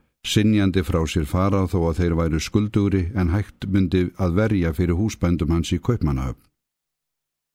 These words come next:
Þess vegna var Samuelsen vinsælli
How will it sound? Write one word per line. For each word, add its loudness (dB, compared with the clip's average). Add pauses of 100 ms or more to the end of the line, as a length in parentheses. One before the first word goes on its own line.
(120)
Þess 2
vegna 0
var 0
Samuelsen 2
vinsælli 0